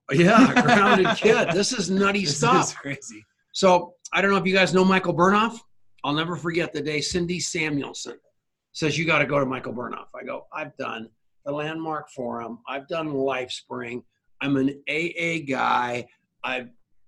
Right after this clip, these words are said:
Speaker 1: ten times," I looked at him. He's so damn good looking. I was jealous. Seven feet tall. And Steve Wallach had told me that Michael Bernoff was literally the most evolved, connected person he's ever met.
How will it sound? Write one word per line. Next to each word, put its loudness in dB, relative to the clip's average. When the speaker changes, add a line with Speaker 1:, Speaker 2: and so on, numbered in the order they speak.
Speaker 1:
ten -2
times," -6
I -2
looked 0
at 2
him. -2
He's -6
so -2
damn -2
good -4
looking. -4
I -6
was -6
jealous. -6
Seven -4
feet -6
tall. -6
And -2
Steve 2
Wallach -4
had -8
told -4
me -6
that 0
Michael 0
Bernoff -4
was -4
literally 0
the -4
most -4
evolved, -6
connected -8
person -8
he's -4
ever -8
met. -4